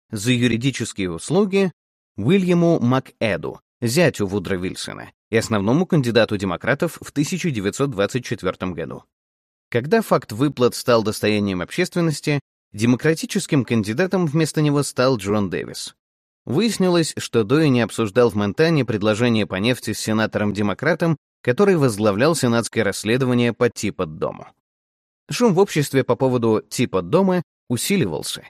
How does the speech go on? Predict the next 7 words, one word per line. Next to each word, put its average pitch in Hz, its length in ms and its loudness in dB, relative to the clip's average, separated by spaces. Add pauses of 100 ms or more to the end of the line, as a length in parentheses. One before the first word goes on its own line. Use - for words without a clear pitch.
(380)
и 104 80 -2
в 107 60 2
этот 123 260 2
момент 113 400 0
Кулидж 156 380 0
предпринял 120 580 0
контратаку. 95 760 -4